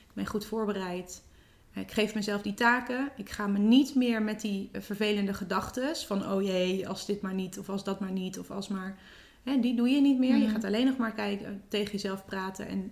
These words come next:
Speaker 1: en jezelf instructies geven. Nou, dan, dan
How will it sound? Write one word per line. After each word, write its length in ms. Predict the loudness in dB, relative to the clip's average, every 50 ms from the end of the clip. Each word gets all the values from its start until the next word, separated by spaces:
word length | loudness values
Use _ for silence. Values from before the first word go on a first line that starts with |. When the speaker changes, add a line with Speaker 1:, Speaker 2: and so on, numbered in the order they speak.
| -10 -6
Speaker 1:
en 160 | -2 0 0
jezelf 440 | 0 0 -2 -4 -4 -6 -6 -6 -6
instructies 520 | -8 -8 -6 -6 -6 -8 -6 -6 -6 -6
geven. 440 | -4 -4 -2 0 0 0 -2 -4 -6 -6 -8 -18 -20 -20 -20 -20 -20 -20 -20 -16 -12
Nou, 240 | -6 -4 -2 -2 -2
dan, 240 | -2 -4 -4 -6 -6
dan 400 | -6 -4 -2 -2 -2 -2 -4